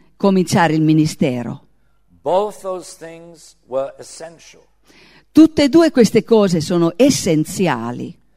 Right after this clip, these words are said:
Speaker 2: So Jesus is now empowered to walk on the way.
Speaker 1: Adesso Gesù ha ricevuto la potenza dall'alto per camminare sulla via,
Speaker 2: To live the life of the kingdom.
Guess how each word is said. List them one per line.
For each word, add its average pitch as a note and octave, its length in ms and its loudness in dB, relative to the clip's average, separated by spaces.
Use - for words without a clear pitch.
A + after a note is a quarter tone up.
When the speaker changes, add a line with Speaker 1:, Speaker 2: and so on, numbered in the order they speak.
Speaker 2:
So F#3 340 -12
Jesus G#3+ 760 -12
is D3+ 260 -16
now G3 600 -8
empowered D3 1160 -12
to D3 80 -14
walk C#3 540 -6
on E3 160 -14
the D#3+ 60 -14
way. D3+ 340 -14
Speaker 1:
Adesso B3+ 680 2
Gesù A#3 480 4
ha F3+ 140 2
ricevuto A3+ 840 0
la F#3+ 140 -4
potenza C#4 920 0
dall'alto F#3 680 0
per A3 180 -2
camminare C#4+ 520 0
sulla G3 340 0
via, D#3+ 380 -2
Speaker 2:
To C3+ 100 -16
live D3+ 440 -8
the D#3+ 160 -12
life D#3+ 320 -10
of C3+ 80 -20
the D3 120 -20
kingdom. F3+ 420 -20